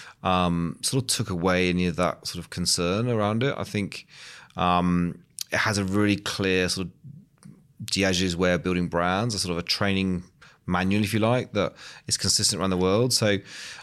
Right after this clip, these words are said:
um, it sort of was really helpful in terms of how you understood the brand, what was its sort of spirit, and how you'd bring it to life. Um, and so the training and development at Diageo was, was pretty cool. Um, and I think that really made me sort of lift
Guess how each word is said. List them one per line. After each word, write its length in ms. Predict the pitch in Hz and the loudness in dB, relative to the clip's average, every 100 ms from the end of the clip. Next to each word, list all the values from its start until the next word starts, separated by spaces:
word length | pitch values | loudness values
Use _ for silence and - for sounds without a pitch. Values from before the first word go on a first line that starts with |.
| - | -2
um, 320 | 92 95 95 - | 0 2 0 -2
it 100 | 110 | 0
sort 160 | 131 | 2
of 120 | 131 | 4
was 220 | 101 - - | 4 2 -2
really 320 | 98 101 95 | 0 2 2
helpful 400 | 80 92 - - | 2 0 -2 -4
in 60 | 87 | -4
terms 200 | 92 87 | -2 -2
of 60 | |
how 180 | 90 95 | -2 0
you 180 | 92 92 | 2 2
understood 360 | 90 - 90 82 | 0 -2 -2 -4
the 60 | |
brand, 600 | 85 90 87 87 87 85 - - | -2 0 2 2 0 -2 -6 -6
what 180 | 107 - | -6 -4
was 180 | 95 90 | -4 -2
its 160 | - | 0
sort 160 | - 87 | -2 -2
of 120 | 78 | 0
spirit, 460 | - - 95 92 78 | 0 2 2 2 0
and 100 | 87 | -2
how 120 | 90 | 0
you'd 220 | 87 87 | 0 -2
bring 120 | 90 | -4
it 60 | 78 | -4
to 80 | 87 | 0
life. 840 | 90 117 147 - - - - - - | 2 2 0 -6 -18 -18 -16 -16 -4
Um, 280 | 90 90 87 | 0 2 2
and 120 | - | 2
so 120 | - | 0
the 100 | 95 | 0
training 400 | 95 - 107 104 95 | 0 0 0 2 2
and 80 | 80 | 2
development 320 | 87 73 80 | 0 0 -2
at 80 | 60 | -2
Diageo 380 | 87 82 85 | 0 0 0
was, 280 | 82 78 - | 0 -2 -4
was 140 | 101 - | -8 -8
pretty 220 | 92 85 | -6 -4
cool. 380 | 85 76 80 90 | -2 -4 -4 -4
Um, 380 | 90 90 85 82 | 0 0 0 -2
and 80 | 80 | -4
I 40 | |
think 180 | 85 90 | -2 -2
that 180 | 92 - _ _ _ - | -2 -2 _ _ _ -8
really 280 | 95 95 92 | 0 2 2
made 280 | 92 90 87 | 2 2 2
me 100 | 87 | 0
sort 180 | 90 82 | -2 -2
of 80 | |
lift 500 | 87 87 85 - - | 0 2 0 -4 -8